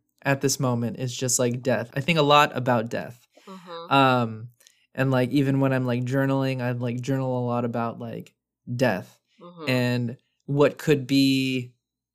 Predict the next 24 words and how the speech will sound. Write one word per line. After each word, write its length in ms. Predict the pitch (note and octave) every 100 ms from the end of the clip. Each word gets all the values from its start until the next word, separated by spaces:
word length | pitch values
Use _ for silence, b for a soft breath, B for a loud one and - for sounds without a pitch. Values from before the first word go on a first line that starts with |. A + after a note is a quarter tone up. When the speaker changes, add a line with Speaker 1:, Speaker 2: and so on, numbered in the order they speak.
| -
Speaker 1:
after 600 | C#3 C3+ - C3+ A#2+ A#2 _ _
you 180 | C3 B2+
die. 460 | B2 A2 - - B2+
Like, 120 | B2+ C3+
what 100 | C#3
happens 360 | C#3+ C3+ B2+
after 260 | C3 B2 C3
you 160 | B2+
die? 440 | B2 A2+ G1+ G#2+ B2+ -
What 220 | C#3 C#3+
are 40 | C#3
you 160 | C#3
responsible 720 | C3+ C3 - C3 B2+ C3 C3
for 300 | B2 C3+ C3
in 80 | B2+
the 80 | B2+
people 340 | B2 B2 B2+
that 120 | B2 A#2+
you 120 | B2+
leave 220 | B2+ B2
behind 500 | B2 A#2+ A#2+ A#2 A#2+
when 160 | A#2 A#2+
you 120 | A#2
die? 460 | G#2+ G2 F#2 F#2